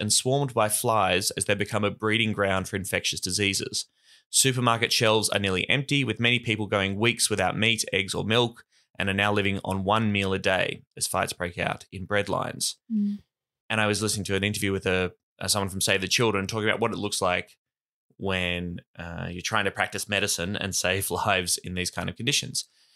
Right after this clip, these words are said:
Speaker 1: Uh, operations are being conducted without anaesthetic. People are using dish towels instead of bandages. They're using phone lights to light up their surgeries.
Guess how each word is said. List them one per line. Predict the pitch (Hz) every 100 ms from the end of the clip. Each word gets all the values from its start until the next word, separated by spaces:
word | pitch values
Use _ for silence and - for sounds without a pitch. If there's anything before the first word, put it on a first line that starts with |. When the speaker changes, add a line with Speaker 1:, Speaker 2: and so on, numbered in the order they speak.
| _ _ -
Speaker 1:
Uh, | 90 -
operations | 113 113 107 104 - 101 -
are | 98
being | 98
conducted | 95 95 95 104 95 -
without | 101 92 92
anaesthetic. | 95 107 - 143 92 - - _ _ -
People | 107 101
are |
using | 104 101 107 104
dish | 131 -
towels | - 87 85 92 -
instead | 92 - 92
of | 92
bandages. | - 113 113 107 110 104 104 - - _ _
They're | 107
using | 104 95 95
phone | 95 - 104 107
lights | 92 90 - -
to | - 95
light | 90 87
up | -
their | -
surgeries. | - - - - - -